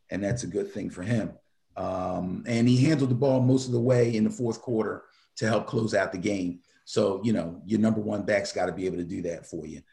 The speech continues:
Terry McLaurin had a great game: seven catches, forty yards, one touchdown. Logan Thomas, the tight end,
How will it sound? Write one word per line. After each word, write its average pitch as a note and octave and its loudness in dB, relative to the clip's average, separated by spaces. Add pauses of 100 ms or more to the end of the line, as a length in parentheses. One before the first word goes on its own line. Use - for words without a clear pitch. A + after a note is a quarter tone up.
(280)
Terry A#2 4
McLaurin A#2+ 4
had A2+ 2
a A2+ 2
great A2+ 2
game: A2+ 0
seven A#2 -2
catches, A#2 -4
forty A2+ -4
yards, A2+ 0
one A2 -2
touchdown. A#2 -2 (300)
Logan A2 4
Thomas, A2+ 2
the G2+ -12
tight A2 2
end, A2 0